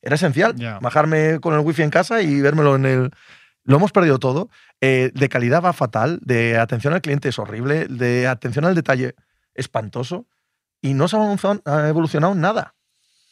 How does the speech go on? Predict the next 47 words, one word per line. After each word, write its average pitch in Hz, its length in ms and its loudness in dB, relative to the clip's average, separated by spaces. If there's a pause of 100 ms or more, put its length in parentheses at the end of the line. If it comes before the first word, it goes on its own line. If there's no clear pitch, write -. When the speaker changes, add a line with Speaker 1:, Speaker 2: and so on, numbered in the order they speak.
Speaker 1:
Han 127 140 -2
tirado 151 240 2
ahí 170 80 2
dinero, 202 400 2
lo 120 100 -4
están 139 200 0
perdiendo 190 420 2
y, 143 180 -4
Speaker 2:
Sí, 117 320 -10
Speaker 1:
y 127 80 -14
se 123 100 -4
ha 117 40 0
olvidado 117 220 -2
de 113 40 -2
Speaker 2:
y, 110 520 -4
Speaker 1:
nosotros. 107 220 -10 (1000)
Speaker 2:
y 135 180 -8
además 131 300 0
se, 165 380 0 (260)
se - 140 -6
empeñan 151 320 0
en 160 80 -2
meter 143 220 -2
como 123 320 -2
contenidos 120 480 -4
adicionales, 110 1300 -4
ahí, 120 280 -6
Speaker 1:
Mm. 113 40 -4
Speaker 2:
documentales 113 640 -4
y 120 40 -12
cosas, 123 300 -4
en 117 60 -4
el 117 60 -4
momento 123 220 -6
que 110 80 -6
dices, 107 180 -10
"Oye, 123 120 -4
que, 104 120 -14
que 101 180 -12
lo 101 120 -10
que 107 120 -16
quiero 117 180 -10
es 123 60 -6
ver 127 100 -6
los 120 120 -6
partidos 107 460 -8
bien". 120 220 -8